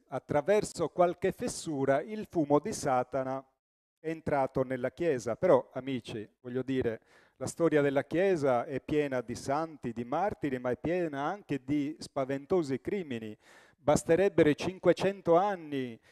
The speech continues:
in cui l'Inquisizione ha torturato e massacrato soprattutto le donne con terribili torture. Quindi la Chiesa è già da secoli che ha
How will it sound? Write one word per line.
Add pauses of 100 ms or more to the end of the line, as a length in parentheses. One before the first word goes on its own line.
in
cui
l'Inquisizione
ha
torturato
e
massacrato
soprattutto
le
donne (560)
con
terribili
torture. (180)
Quindi (360)
la
Chiesa
è
già
da
secoli
che
ha